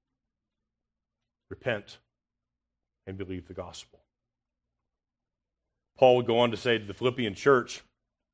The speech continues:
and keep in mind, the Philippian church was, was largely an outpost of retired Roman soldiers. And part of the benefit, part of the re-, of the reward for serving in the, the Roman military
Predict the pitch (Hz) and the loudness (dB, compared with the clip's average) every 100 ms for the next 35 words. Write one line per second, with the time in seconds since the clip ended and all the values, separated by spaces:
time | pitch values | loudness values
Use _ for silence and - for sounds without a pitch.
0 | _ _ _ 110 - 151 117 113 120 110 | _ _ _ -8 -2 0 4 6 6 6
1 | - 143 156 117 90 175 147 117 - 107 | 2 2 2 -2 0 4 6 4 -2 -2
2 | 95 120 101 95 117 180 147 107 110 104 | -2 -10 -10 0 4 4 4 0 0 0
3 | 95 _ _ _ _ _ - 113 110 160 | -4 _ _ _ _ _ -8 0 4 4
4 | - - 131 120 - 104 110 - - 127 | 2 2 4 4 -2 -4 -4 -2 2 2
5 | 113 113 123 113 - 190 165 107 - - | 2 -2 -2 -4 0 2 2 0 -8 -14
6 | - _ _ _ _ _ - 120 113 - | -20 _ _ _ _ _ -6 -6 0 4
7 | 175 160 151 120 131 123 120 98 90 147 | 4 4 -2 0 0 0 -2 -8 2 6
8 | 175 - 107 107 - - 156 139 113 117 | 8 6 2 0 0 4 6 6 0 0
9 | 123 110 98 123 147 117 110 101 104 98 | 0 -2 -6 -6 -2 0 -2 -4 -4 0
10 | 123 170 131 - 113 - - 151 151 143 | 6 8 8 4 -6 -6 2 4 6 2
11 | 123 123 135 131 123 123 120 117 127 113 | 0 -2 -2 -2 -4 -2 0 2 2 0
12 | 113 131 127 139 156 | 0 0 0 -2 -2